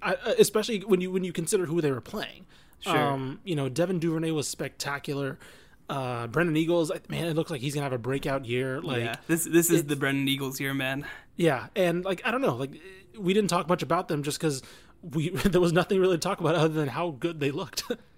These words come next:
Speaker 2: <laughs> Right, right. Well, anyway, running back through the rankings, we got number twelve U tep,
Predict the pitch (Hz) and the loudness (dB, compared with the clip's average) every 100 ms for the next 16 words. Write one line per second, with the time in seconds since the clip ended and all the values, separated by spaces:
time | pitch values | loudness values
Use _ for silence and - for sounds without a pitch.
0 | - - 156 - 156 - 147 135 - 151 | -20 -6 -4 2 2 2 -2 -2 -4 -8
1 | - - 120 117 92 - - - - - | -8 -8 -6 -6 -6 -10 -16 -18 -18 -14
2 | - 175 185 - - 147 151 185 185 175 | 6 8 10 6 -2 -2 2 4 4 2
3 | - 180 160 156 156 156 151 151 147 135 | 4 6 6 4 2 2 2 0 0 -4
4 | 113 139 131 - 120 117 139 196 233 240 | -2 -4 -6 -4 -4 -2 -2 0 2 2